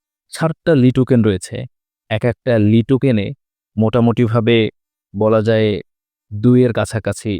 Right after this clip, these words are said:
ভ্যালু। ওকে, so এই লি টোকেনগুলো আপনি কিভাবে পাবেন? এই যে এখানে যে ভিডিওগুলো আমরা দেখছিলাম,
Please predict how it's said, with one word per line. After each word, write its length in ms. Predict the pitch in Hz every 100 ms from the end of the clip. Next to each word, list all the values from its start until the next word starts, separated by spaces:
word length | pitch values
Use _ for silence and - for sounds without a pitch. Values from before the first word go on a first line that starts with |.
| 104
ভ্যালু। 340 | 98 98 - - _ _ _ _ _ _ _
ওকে, 260 | 139 139 127 - _ _ _ _ _
so 120 | - 110 - _ 151
এই 120 | 156
লি 160 | 156 170
টোকেনগুলো 500 | 175 185 175 170 113 110 -
আপনি 260 | 110 127
কিভাবে 360 | 117 117 123 120
পাবেন? 300 | 117 117 170 240 _ _ 156
এই 140 | 165
যে 140 | 131 120 -
এখানে 320 | 120 135 139
যে 140 | 135 131
ভিডিওগুলো 460 | 113 117 123 127 123
আমরা 180 | 120
দেখছিলাম, 520 | 107 127 - 151 101